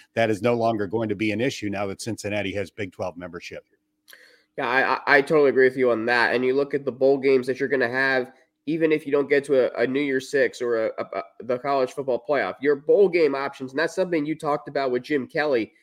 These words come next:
Speaker 2: I, I remember you guys were talking about this on the post-game broadcast of the Victory Bell game back in twenty-one. The bowl game options, Dan,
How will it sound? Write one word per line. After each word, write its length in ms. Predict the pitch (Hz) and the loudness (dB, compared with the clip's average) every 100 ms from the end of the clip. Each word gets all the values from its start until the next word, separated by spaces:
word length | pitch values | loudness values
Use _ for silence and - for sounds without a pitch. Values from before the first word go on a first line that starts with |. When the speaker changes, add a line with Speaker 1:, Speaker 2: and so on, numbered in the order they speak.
| _ _ _ | _ _ _
Speaker 2:
I, 100 | 113 | -2
I 140 | 120 127 | 2 2
remember 540 | 123 135 139 170 165 | 2 0 0 0 -2
you 120 | 139 | -4
guys 280 | 135 147 135 | -2 -2 -2
were 80 | 135 | -6
talking 320 | 165 160 156 | -4 -4 -2
about 160 | 127 120 | -4 -2
this 160 | 123 | -2
on 100 | 123 | -4
the 80 | 117 | -6
post-game 580 | - 156 156 - 147 131 | -2 -2 -2 0 0 0
broadcast 840 | 123 127 147 - 127 101 95 - _ _ _ _ - | -2 -2 -2 -4 -4 -2 -4 -14 _ _ _ _ -6
of 220 | 120 127 | -4 -2
the 80 | 123 | 2
Victory 420 | 156 165 151 135 | 2 2 -2 0
Bell 220 | 123 120 | 0 0
game 340 | 117 120 113 110 _ _ _ | 2 0 0 -4 _ _ _
back 260 | 139 156 156 | -2 0 -2
in 80 | 139 | -6
twenty-one. 800 | - 147 139 117 127 160 104 92 _ _ _ _ _ _ | -4 -2 -2 -2 0 2 0 -4 _ _ _ _ _ _
The 160 | 147 139 | 0 0
bowl 340 | - 156 202 | 4 8 8
game 280 | 185 165 131 | 6 2 2
options, 420 | 123 - 120 113 | -2 -10 -14 -4
Dan, 380 | 113 117 104 | 0 0 -2